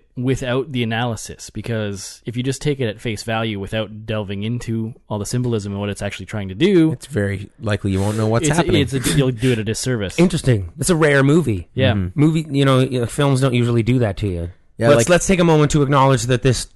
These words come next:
Speaker 3: has ch-, challenges its audience and gives more
Speaker 1: Absolutely.
Speaker 3: questions than answers.
Speaker 2: Oh, yeah, you
Speaker 1: Absolutely.
Speaker 2: definitely have to do some thinking.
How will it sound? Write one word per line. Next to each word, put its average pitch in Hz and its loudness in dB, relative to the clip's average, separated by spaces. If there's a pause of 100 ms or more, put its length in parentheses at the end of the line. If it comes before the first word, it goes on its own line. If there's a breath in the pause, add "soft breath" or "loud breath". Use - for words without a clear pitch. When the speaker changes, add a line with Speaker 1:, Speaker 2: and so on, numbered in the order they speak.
Speaker 3:
has 127 2
ch-, - -4
challenges 131 4
its 131 0
audience 127 4
and 113 -2
gives 120 2 (400)
more 135 4
Speaker 1:
Absolutely. 127 4
Speaker 3:
questions 143 2
than 151 2
answers. 120 0
Speaker 2:
Oh, 117 2
yeah, 107 4
you 98 2
Speaker 1:
Absolutely. - -2
Speaker 2:
definitely 98 2
have 92 -2
to 90 -2
do 87 -2
some 87 -4
thinking. - -12